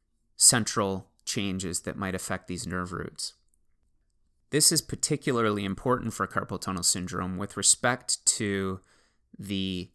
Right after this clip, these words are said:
C six and C seven nerve roots, mainly because C six provides sensation to the thumb and C seven provides sensation to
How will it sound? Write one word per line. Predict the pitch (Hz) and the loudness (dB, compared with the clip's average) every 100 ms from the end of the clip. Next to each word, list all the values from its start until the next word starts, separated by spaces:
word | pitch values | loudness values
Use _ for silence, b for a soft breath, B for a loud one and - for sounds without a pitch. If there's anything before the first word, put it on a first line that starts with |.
| _ - | _ 2
C | - - 127 | 8 8 8
six | 110 - 127 120 - - - | 8 10 8 4 2 2 -2
and | 104 92 | -4 0
C | - 104 | 0 2
seven | 95 - - - 131 98 92 | 6 8 8 6 4 0 -2
nerve | 95 95 90 90 | -2 -2 -2 -2
roots, | 87 82 - - _ _ _ _ | -4 -2 -2 -4 _ _ _ _
mainly | 113 127 147 139 | -2 0 0 0
because | 107 98 107 98 92 - | -2 -4 -4 -2 -2 0
C | - - 95 | 2 2 2
six | - 131 123 - - - b b - | 4 4 2 0 0 -2 b b -8
provides | 110 98 92 - | -4 0 2 0
sensation | 101 92 95 - 87 | 2 0 0 -2 -2
to | - 92 | -4 -4
the | 78 | -8
thumb | - - 143 98 98 117 _ _ _ _ _ _ | -2 4 4 4 0 -6 _ _ _ _ _ _
and | 101 101 | -8 -2
C | - | 0
seven | 95 - 135 123 104 98 | 2 4 4 2 0 -6
provides | - 95 87 85 90 | -8 -4 -2 -2 0
sensation | - 98 95 98 90 - 92 | 0 2 2 2 0 -4 -2
to | - 95 87 | -2 -2 -6